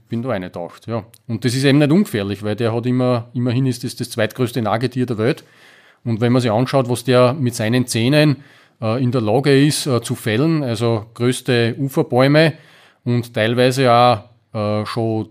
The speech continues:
Tiere verletzt hat, schwerst, äh, von Spaziergängern, also meistens sind das Hunde, die da, äh, in einer Begegnung mit einem Biber kommen, dann hätte es auch ziemlich böse ausgehen können. Ja. Also das war mein,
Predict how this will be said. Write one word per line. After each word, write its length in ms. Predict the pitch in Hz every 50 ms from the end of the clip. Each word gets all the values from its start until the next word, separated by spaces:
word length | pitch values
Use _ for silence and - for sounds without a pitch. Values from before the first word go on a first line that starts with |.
| _
Tiere 280 | - - 131 143 147 135
verletzt 440 | - 156 127 123 135 127 - - -
hat, 160 | 143 139 139
schwerst, 600 | - - 104 110 110 123 156 156 - - - -
äh, 360 | 139 123 123 127 131 131 127
von 440 | 123 - - 120 113 113 113 113 107
Spaziergängern, 760 | - - 127 117 - 123 131 139 135 143 143 147 151 147 139
also 160 | 113 104 120
meistens 380 | 107 101 107 104 - 127 120
sind 180 | - 120 110 107
das 140 | 110 104 -
Hunde, 360 | 117 117 127 131 147 147 143
die 140 | 139 131 127
da, 240 | 131 131 131 135 123 127 _ _ _ _ _ - _ _ _ _
äh, 300 | - 110 107 107 120 135
in 40 | 117
einer 120 | 113 117
Begegnung 440 | 117 117 117 - 113 104 120 127 127
mit 120 | 123 123 123
einem 100 | 120 113
Biber 260 | 113 113 117 147 135
kommen, 360 | - 131 139 147 151 156 143 - - _ _ _ _ _ _ _ _ _ _
dann 260 | - 117 117 120 113
hätte 260 | 104 120 127 120 -
es 80 | 131 -
auch 220 | 127 123 120 -
ziemlich 340 | - - 131 123 127 123 120
böse 320 | - 110 101 104 98 107 92
ausgehen 320 | 90 92 - - 98 90
können. 360 | 87 - 92 87 87 87 85 - _ _ -
Ja. 240 | 98 104 110 107 107 _ _ _ _ _ _ _ _ _ _
Also 160 | - 104 104
das 200 | 107 107 135 107
war 100 | 127 135
mein, 380 | 131 131 131 131 131 131 127